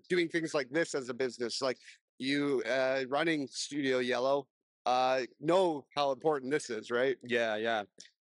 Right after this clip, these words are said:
Speaker 2: And, uh, what happens is most of the time people wants to grow,
Speaker 1: Yeah.
Speaker 2: but they go straight into marketing.
Speaker 1: Yeah.
Speaker 2: And the problem is that they don't realize that their branding,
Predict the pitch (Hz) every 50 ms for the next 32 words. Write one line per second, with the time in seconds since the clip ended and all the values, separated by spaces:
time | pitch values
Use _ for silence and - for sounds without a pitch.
0 | _ - 120 123 131 127 131 127 127 123 120 131 135 147 143 151 165 170 - 185
1 | 180 156 160 156 - - 143 156 156 - 175 151 151 - - 151 143 143 151 147
2 | 139 - - 156 - - 147 139 139 131 123 - - 131 143 147 143 - - 117
3 | 117 131 131 135 147 196 - _ _ _ _ _ - 127 117 110 107 - _ -
4 | 123 135 135 151 135 127 147 156 156 - - - 165 170 160 - 165 147 160 151
5 | 139 147 156 160 151 - 127 113 110 101 101 - _ - - 131 127 120 113 107
6 | 98 - - 123 127 139 127 - 151 151 160 170 180 180 180 - 135 156 151 139
7 | 147 151 151 143 160 160 156 156 160 156 143 143 147 151 170 170 151 151 139 127
8 | 135 135 127 113 110 131 139 147 147 147 147 147 147 139